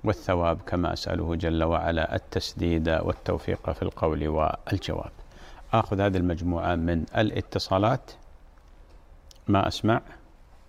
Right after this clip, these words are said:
عفواً، ما أسمع. طيب، آه، حتى ترد ال-، ال-، حتى ترد ال-، الأسئلة،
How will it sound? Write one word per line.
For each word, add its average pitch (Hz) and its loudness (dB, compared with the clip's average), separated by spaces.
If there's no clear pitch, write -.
عفواً، 101 2
ما 107 4
أسمع. 117 0
طيب، 87 0
آه، 82 0
حتى - -2
ترد 85 0
ال-، 80 0
ال-، - -2
حتى - 0
ترد 90 2
ال-، 80 0
الأسئلة، 101 0